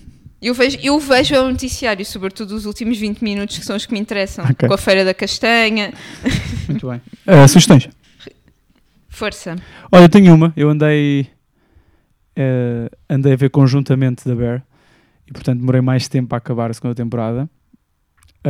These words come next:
Speaker 1: Uhum.
Speaker 2: acabei a, a semana passada e é de longe. Aí é bem. Agora vou, vou uma declaração tipicamente Diogo Maia no segundo posto. Mas pronto.
Speaker 1: Uhum.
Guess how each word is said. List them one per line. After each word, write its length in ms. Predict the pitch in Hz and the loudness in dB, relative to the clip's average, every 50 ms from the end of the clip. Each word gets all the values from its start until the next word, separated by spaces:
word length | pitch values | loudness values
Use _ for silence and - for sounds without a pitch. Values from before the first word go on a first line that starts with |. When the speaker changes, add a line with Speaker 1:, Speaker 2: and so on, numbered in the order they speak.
| 135 131 127 127 123 127 123 123 123 123 - | 0 0 0 0 -2 -2 -4 -4 -6 -6 -8
Speaker 1:
Uhum. 80 | - - _ _ _ _ _ _ - | -12 -18 _ _ _ _ _ _ -8
Speaker 2:
acabei 440 | 147 - - 147 131 139 147 143 135 | -6 -2 0 0 2 2 2 2 2
a, 140 | 131 127 - - | -2 -4 -6 -10
a 140 | - 151 135 | -14 -14 -12
semana 220 | - - 135 127 | -10 -8 -8 -8
passada 460 | 120 131 127 - - 113 113 117 131 160 - - _ _ _ _ _ _ _ _ _ _ _ _ _ _ _ _ _ - - - - _ _ _ _ - | -6 -8 -8 -8 -6 -6 -6 -6 -8 -10 -14 -18 _ _ _ _ _ _ _ _ _ _ _ _ _ _ _ _ _ -20 -20 -20 -20 _ _ _ _ -6
e 180 | 175 151 156 151 | -2 0 2 2
é 240 | 151 147 143 143 135 127 - - _ _ - | 2 2 2 0 -2 -6 -10 -20 _ _ -14
de 180 | 190 135 147 | -4 2 2
longe. 600 | 175 165 151 151 147 151 156 160 147 143 156 160 160 160 _ _ _ _ _ _ _ _ _ _ _ _ _ _ _ _ _ _ _ _ _ _ - | 2 4 4 0 0 -2 -2 -4 -4 -4 -4 -6 -6 -10 _ _ _ _ _ _ _ _ _ _ _ _ _ _ _ _ _ _ _ _ _ _ -8
Aí 240 | 135 135 123 110 87 | -8 -8 -6 -8 -10
é 60 | 73 | -10
bem. 240 | - - - - - _ - | -10 -12 -12 -14 -18 _ -14
Agora 220 | 156 - 110 113 | -12 -10 -8 -8
vou, 300 | 120 123 127 123 120 117 | -6 -4 -2 -2 -2 -2
vou 280 | 120 123 120 117 110 113 | -4 -4 -4 -4 -4 -6
uma 140 | 120 123 135 | -6 -6 -6
declaração 440 | - - - 127 127 - - 135 127 131 - - _ _ _ _ _ _ _ | -6 -6 -6 -6 -6 -4 -4 -6 -6 -6 -8 -16 _ _ _ _ _ _ _
tipicamente 560 | - - 135 - 139 - - 131 131 131 127 - | -6 -6 -4 -4 -4 -4 -2 -2 -2 -2 0 0
Diogo 180 | 135 127 117 | 0 0 2
Maia 180 | 123 127 123 123 | 0 0 0 0
no 80 | 127 | -2
segundo 240 | 123 - 135 127 120 | -2 -2 -4 -4 -4
posto. 360 | - 120 107 107 - _ _ _ _ _ _ _ _ _ _ - _ _ | -6 -8 -10 -10 -14 _ _ _ _ _ _ _ _ _ _ -20 _ _
Mas 200 | - - 127 - | -10 -10 -8 -8
pronto. 160 | - 147 - 226 | -6 -6 -6 -6
Speaker 1:
Uhum. 300 | 208 220 202 185 180 | -6 -8 -10 -10 -12